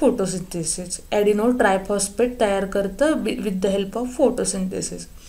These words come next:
The carbon di-, अ, dioxide, that is C O two, obtained from the air is used to generate carbon and sugar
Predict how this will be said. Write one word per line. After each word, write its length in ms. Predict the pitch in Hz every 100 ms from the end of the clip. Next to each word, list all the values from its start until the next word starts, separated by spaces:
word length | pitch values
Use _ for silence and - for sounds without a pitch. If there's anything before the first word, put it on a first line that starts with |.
| - -
The 100 | 233
carbon 400 | 240 226 262 269
di-, 280 | 214 196 - -
अ, 180 | 202 202
dioxide, 640 | 190 190 190 185 196 190
that 180 | 190 190
is 100 | 202 -
C 120 | 254
O 120 | 277 285
two, 220 | 247 196
obtained 440 | 196 - 247 254
from 400 | 262 - 202 196
the 120 | 190 -
air 240 | - 208
is 240 | 208 196 202
used 240 | 226 220
to 180 | 214 202 202
generate 340 | 196 185 254 247 - - -
carbon 380 | 220 208 214 254
and 160 | 247 247
sugar 320 | 240 190